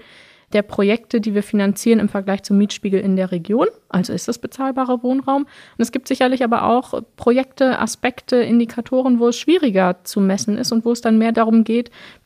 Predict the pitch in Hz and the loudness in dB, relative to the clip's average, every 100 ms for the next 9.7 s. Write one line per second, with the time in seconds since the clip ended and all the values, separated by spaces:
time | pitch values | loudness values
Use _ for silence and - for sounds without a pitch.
0 | - 226 226 233 - 320 339 - - 190 | 0 4 4 2 -2 -2 -2 -4 -2 0
1 | 196 180 185 196 - 208 208 214 220 226 | 0 0 0 -2 -4 -4 0 0 2 0
2 | 220 233 - 220 220 233 240 233 - 226 | 0 -2 -4 0 2 4 2 0 -2 -4
3 | 214 - 220 247 233 - - - - 302 | -4 -2 0 0 0 -4 -6 -8 -2 -2
4 | - 175 185 196 240 254 254 - 214 - | 0 -2 -2 0 0 0 -4 -6 -6 -2
5 | 190 185 190 - 185 185 190 226 - 208 | -2 -2 -6 -6 -4 -2 -4 -8 -6 -4
6 | 220 - 226 240 226 - 208 208 - 208 | -4 0 -2 0 -4 -2 -2 -2 -6 -6
7 | 196 190 196 - 220 214 - 233 262 254 | -2 -2 -2 0 0 0 -2 0 2 2
8 | 208 196 208 202 208 - 202 214 214 202 | 0 -2 -2 0 0 -2 -2 0 2 0
9 | 208 - 226 - 220 214 220 | -4 -6 -12 -4 0 2 0